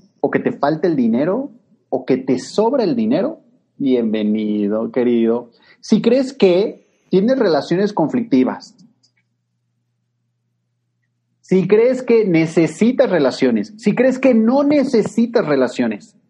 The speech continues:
bienvenido. ¿Sabes? Con eso ya agarré a todo mundo, a todo mundo, ¿sabes? Si crees que alguien te envidia, odias a alguien o alguien te odia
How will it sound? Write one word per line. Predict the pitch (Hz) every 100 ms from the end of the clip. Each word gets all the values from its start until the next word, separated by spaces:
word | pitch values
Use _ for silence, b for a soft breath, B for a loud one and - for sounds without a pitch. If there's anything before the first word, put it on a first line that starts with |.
| _
bienvenido. | 233 185 151 127 120 123 123 135 - _ _
¿Sabes? | 196 247 269
Con | 226
eso | 262 294
ya | 254
agarré | 202 165
a | 135
todo | 120
mundo, | 143 220 98 - _ _
a | -
todo | - 214
mundo, | 220 208 104 - _ _ _
¿sabes? | - 147 202 B B
Si | 196
crees | - 285 311 -
que | - 175 185 180 185 _ _ _ _ _
alguien | 175 196 214 254 220
te |
envidia, | 170 143 143 190 175 131 95 - _ _ _ _
odias | 185 196 262 269 190
a | 127 131
alguien | 175 180 131 107
o | 110
alguien | 160 208 240
te | 226 139
odia | 135 180 185 131 101 78